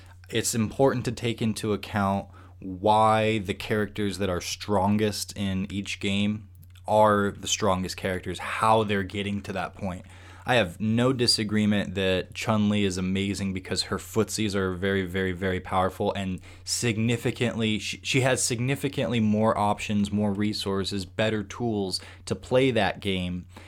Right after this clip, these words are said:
And that's why she floats to the top, 'cause she's best at playing the game that's most efficient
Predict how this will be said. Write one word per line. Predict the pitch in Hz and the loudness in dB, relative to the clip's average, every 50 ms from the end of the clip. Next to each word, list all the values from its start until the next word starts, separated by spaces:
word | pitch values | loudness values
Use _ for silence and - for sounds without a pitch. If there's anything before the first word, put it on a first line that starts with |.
| - - | -12 -6
And | - 101 101 | -2 0 2
that's | 95 110 107 104 - - | 2 4 2 2 2 2
why | 107 101 | 2 2
she | 98 - - 101 | 2 2 -2 -4
floats | - - 101 95 98 - | 0 0 0 0 0 -2
to | - 98 | -4 -4
the | 92 | -6
top, | - - 98 85 - | -4 -2 -2 -2 -2
'cause | - - - | -4 -8 -6
she's | - 113 95 | -4 -4 -4
best | 87 104 101 95 - - | -2 -2 -2 -2 -2 -6
at | 92 - | -8 -6
playing | - 101 98 95 | -4 -2 -2 -2
the | 92 | -2
game | 87 87 92 92 90 90 85 | -4 -4 -2 -2 -2 -2 -2
that's | 92 92 87 - - - - - - | -2 -2 -2 -4 -6 -10 -10 -10 -4
most | - 104 101 95 - - | 0 2 2 2 0 -2
efficient | 98 - - 107 95 - 98 98 101 | -4 -2 -2 -2 -2 0 -2 -4 -4